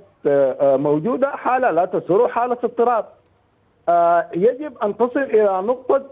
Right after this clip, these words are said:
فاصلة. طيب النقطة الفاصلة دي ليه؟ يعني تم الحدث ده ليه؟ ومن، ومن ال-، المعني؟ الإشارات الآن واضحة، لكن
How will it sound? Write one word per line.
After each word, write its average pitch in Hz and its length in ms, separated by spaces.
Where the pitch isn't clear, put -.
فاصلة. 196 500
طيب 294 280
النقطة 269 360
الفاصلة 269 520
دي 247 340
ليه؟ 208 440
يعني 170 300
تم 233 240
الحدث 185 460
ده 208 300
ليه؟ 175 380
ومن، 226 440
ومن 208 360
ال-، 202 200
المعني؟ 170 480
الإشارات 240 720
الآن 262 520
واضحة، - 840
لكن 311 640